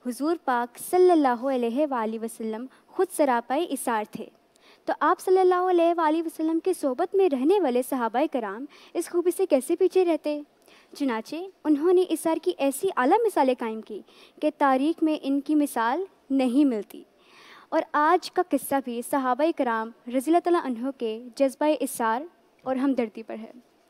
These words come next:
ये बात है हज़रत उमर फ़ारूक रज़ियल्लाहु तआला अन्हो के दौर में होने वाली जंग यरमूक की। उर्दन के इलाके दरियाए यरमूक के किनारे मुसलमानों और रूमियों के दरमियान होने वाली जंग बड़ी फैसला कुन थी।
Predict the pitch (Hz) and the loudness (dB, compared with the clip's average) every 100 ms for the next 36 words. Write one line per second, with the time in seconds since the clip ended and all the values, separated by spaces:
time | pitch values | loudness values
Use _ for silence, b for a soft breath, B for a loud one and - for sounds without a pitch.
0 | _ B B B B B B 262 285 403 | _ B B B B B B -2 2 2
1 | 349 269 262 285 269 269 285 - 294 330 | 4 2 2 0 2 0 -2 -2 0 2
2 | 381 302 254 254 - 262 269 277 359 359 | 0 -2 -2 -4 -10 -2 0 4 4 4
3 | 359 277 247 285 320 269 240 226 262 240 | 2 0 -4 -4 -2 -2 -2 -2 -4 -6
4 | 226 226 233 285 247 226 285 320 302 240 | -6 -4 -2 -2 -2 -4 0 2 2 0
5 | 214 - - _ _ b b b b b | -6 -16 -20 _ _ b b b b b
6 | b b b _ _ 330 349 440 453 440 | b b b _ _ 0 2 2 2 6
7 | 392 240 220 240 226 285 269 269 269 262 | 8 6 4 -2 -6 -6 -2 2 4 4
8 | 277 294 277 349 - 403 339 233 208 208 | 4 2 2 0 0 2 2 2 -2 -8
9 | 220 - 254 262 311 285 233 226 285 - | -14 -12 -6 -2 0 0 0 -4 -8 -2
10 | 294 240 302 339 392 392 339 294 247 220 | -2 2 4 6 4 2 0 0 -2 -2
11 | 214 233 220 226 226 240 370 - _ - | -4 -6 -6 -4 -4 -6 -8 -12 _ -20
12 | 226 226 214 - b b b - 277 403 | -6 -4 -4 -10 b b b -4 2 4
13 | 427 277 240 254 240 220 - 269 | 4 4 4 0 -2 -8 -8 -10